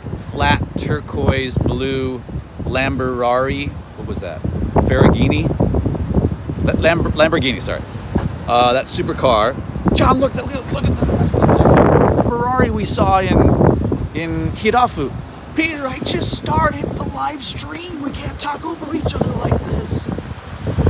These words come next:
So we have those moments, but they're fun, and he gets over it immediately. And, uh,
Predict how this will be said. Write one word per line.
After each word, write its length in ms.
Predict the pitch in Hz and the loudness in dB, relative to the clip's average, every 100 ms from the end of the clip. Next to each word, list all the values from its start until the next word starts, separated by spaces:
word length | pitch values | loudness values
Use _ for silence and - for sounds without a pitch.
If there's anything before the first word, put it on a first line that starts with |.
| - - - - - - - | 8 8 6 4 2 2 2
So 1300 | - - - - - - - - - - - - - | 0 0 0 4 6 6 4 4 4 6 4 2 0
we 80 | - | 4
have 140 | 190 | 4
those 180 | 170 165 | 2 0
moments, 340 | - - - - | 2 0 0 -4
but 120 | - | -4
they're 100 | 180 | -4
fun, 320 | 180 202 127 - | -4 -2 0 0
and 100 | - | 0
he 80 | - | 2
gets 180 | - | 4
over 220 | - - - | 6 4 2
it 60 | |
immediately. 400 | - - - - - - - - - - - - | 4 4 4 6 6 4 2 0 2 2 2 2
And, 260 | 123 - - | 4 4 4
uh, 600 | - - - - - - | 4 6 4 4 2 2